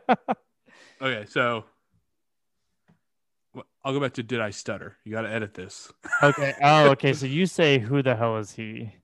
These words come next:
Speaker 2: Yep.
Speaker 1: Uh, my bad. Well, I was like, you kinda stopped, and I was like, uh, "Do I say, 'Who the hell is he?'" Maybe he messes
Speaker 2: Oh, you're
Speaker 1: up. I
Speaker 2: good.
Speaker 1: don't know.
Speaker 2: No,
Speaker 1: Okay.
Speaker 2: his, his
Speaker 1: Yeah.
Speaker 2: wife's cheating on him.
Speaker 1: Ah,
Speaker 2: Right.
Speaker 1: okay.
Speaker 2: <laughs> All right.
Speaker 1: That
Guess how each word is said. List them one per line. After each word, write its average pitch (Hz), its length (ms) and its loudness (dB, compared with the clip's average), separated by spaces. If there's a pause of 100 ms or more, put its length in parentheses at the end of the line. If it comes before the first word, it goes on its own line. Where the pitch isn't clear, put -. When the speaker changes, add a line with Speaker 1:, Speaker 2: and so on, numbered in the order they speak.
(240)
Speaker 2:
Yep. 127 240 -2 (500)
Speaker 1:
Uh, 147 400 8
my 147 120 6
bad. 131 340 4
Well, 175 180 8
I 202 60 8
was 220 100 4
like, 175 360 6
you 160 120 -4
kinda 196 240 4
stopped, 160 540 4
and 160 140 2
I 147 120 6
was 135 180 2
like, 131 360 4
uh, 127 380 4 (400)
"Do 123 120 -2
I 120 60 4
say, 202 220 -2
'Who 208 120 2
the 220 100 0
hell 226 180 2
is 233 100 -6
he?'" 247 140 -4
Maybe 185 240 0
he 165 60 0
messes 151 360 -2
Speaker 2:
Oh, 117 60 -2
you're 147 80 2
Speaker 1:
up. 156 60 -2
I 110 40 -6
Speaker 2:
good. 110 160 -6
Speaker 1:
don't 123 140 -6
know. 113 260 -12 (480)
Speaker 2:
No, 123 80 -2
Speaker 1:
Okay. 107 120 -2
Speaker 2:
his, 98 140 -12 (520)
his 120 100 -10
Speaker 1:
Yeah. 120 60 2
Speaker 2:
wife's 117 180 2
cheating 113 280 -4
on 104 140 -10
him. 95 100 -16 (760)
Speaker 1:
Ah, 120 320 2
Speaker 2:
Right. 123 40 0
Speaker 1:
okay. 107 320 -10 (180)
Speaker 2:
<laughs> - 100 -8 (500)
All - 140 -6
right. 123 140 -2 (260)
Speaker 1:
That - 80 -20